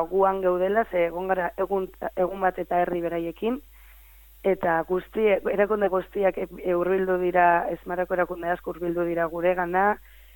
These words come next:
e, beraien lana kontatzeko asmoz, eta, ba hori, beraiek ere ikusten dutela, e, gu hemen egonda aukera bat hau ateratzeko, ez?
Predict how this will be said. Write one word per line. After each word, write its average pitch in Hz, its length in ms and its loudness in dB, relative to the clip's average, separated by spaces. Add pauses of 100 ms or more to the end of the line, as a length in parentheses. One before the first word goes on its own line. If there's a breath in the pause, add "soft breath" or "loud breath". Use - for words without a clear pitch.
(180 soft breath)
e, 170 720 4
beraien 170 440 2
lana 170 320 0
kontatzeko 175 680 -2
asmoz, 196 520 -2
eta, 160 600 0 (400)
ba 185 100 4
hori, 175 180 2 (180)
beraiek 202 420 4
ere 220 140 2 (100)
ikusten 208 340 -6
dutela, 196 440 2 (320)
e, 175 680 0
gu 202 200 4
hemen 196 280 0
egonda 196 560 4
aukera 170 400 -2
bat 202 240 2
hau 190 220 4
ateratzeko, 170 760 -2
ez? 220 140 -2